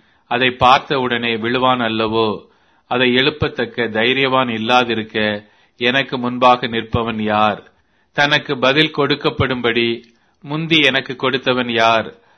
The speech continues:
வானத்தின் கீழ் உள்ளவைகள் எல்லாம் என்னுடையவைகள். அதன் அங்கங்களும், அதன் வீரியமும், அதன் உடல் இசைவின் நேர்த்தியும் இன்னதென்று நான் சொல்லாமல் மறைக்க மாட்டேன்.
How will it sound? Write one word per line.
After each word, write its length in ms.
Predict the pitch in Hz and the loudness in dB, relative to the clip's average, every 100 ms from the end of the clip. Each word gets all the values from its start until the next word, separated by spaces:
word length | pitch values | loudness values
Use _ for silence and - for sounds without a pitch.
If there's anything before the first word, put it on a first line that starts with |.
| _ | _
வானத்தின் 540 | 123 139 151 143 147 | 2 4 2 -2 -6
கீழ் 240 | 127 143 131 | -4 -2 0
உள்ளவைகள் 580 | 123 135 135 139 127 117 | 0 0 2 2 2 0
எல்லாம் 380 | 117 117 117 | 2 2 2
என்னுடையவைகள். 960 | 110 117 127 123 117 113 110 110 113 110 90 - _ _ _ | 0 -6 -4 -2 0 0 -2 -2 -2 -4 -8 -14 _ _ _
அதன் 280 | 117 131 135 | 0 2 2
அங்கங்களும், 880 | 131 127 143 147 139 127 120 120 123 _ | -2 -4 -4 -4 -2 0 0 -2 -8 _
அதன் 320 | 120 120 120 | -4 -2 -2
வீரியமும், 680 | 120 135 143 135 120 120 117 113 _ _ _ - | -2 0 0 0 -2 -4 -8 -12 _ _ _ -2
அதன் 280 | 123 131 | 0 2
உடல் 300 | 123 127 143 | 0 0 0
இசைவின் 480 | 139 127 135 127 123 | 0 -2 -2 -2 -2
நேர்த்தியும் 680 | 110 127 - 123 117 117 117 _ _ _ | 0 -2 -2 -4 -2 -4 -8 _ _ _
இன்னதென்று 580 | - 131 147 135 127 123 | -6 -2 0 0 0 0
நான் 200 | 120 117 | 0 -2
சொல்லாமல் 560 | 110 123 127 131 131 120 | -2 -2 2 2 2 -2
மறைக்க 380 | 113 120 120 120 | -2 -2 -2 -4
மாட்டேன். 580 | 117 107 110 113 110 | -2 -4 -4 -4 -4